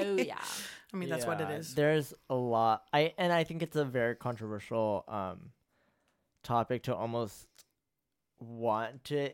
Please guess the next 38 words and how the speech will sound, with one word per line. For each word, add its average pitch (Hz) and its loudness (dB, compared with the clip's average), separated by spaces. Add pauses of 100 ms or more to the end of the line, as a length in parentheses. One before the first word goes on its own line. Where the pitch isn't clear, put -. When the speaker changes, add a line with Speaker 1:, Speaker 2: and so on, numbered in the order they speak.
(140)
Speaker 3:
increase 147 -4
that 156 0
help 160 2
for 170 8
men, 165 6
because 135 -2
I 117 0
think 113 -10
that 107 -2
it's 101 -8
a 113 -6
lot 104 0
of, 104 -8
like, 95 -8 (800)
you 123 -8
know, 98 -4
men 113 -4
have 113 -8
created 101 -6
so 107 -2
many 107 -4
bad 98 -2
things 95 -8
that 101 0
it, 87 -8 (220)
there's 110 0 (180)
that 117 0 (280)
energy 110 -4
of, 98 -2
like, 90 -6
"Well, 107 -2
why 113 0
are 117 2
we 117 -4
helping 104 -2
them?" 98 -4
and 101 -8
stuff. 131 -2